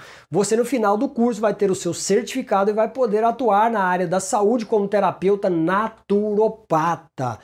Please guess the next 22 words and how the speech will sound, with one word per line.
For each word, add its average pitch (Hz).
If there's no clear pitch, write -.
As 151
aulas 196
são 175
online, 165
ao 165
vivo, 180
você 156
vai 185
ter 185
aí 151
diálogo 156
com 156
o 135
seu 165
professor 214
através 165
aí 160
do, 147
do 135
ambiente 147
virtual, 147
ok? 175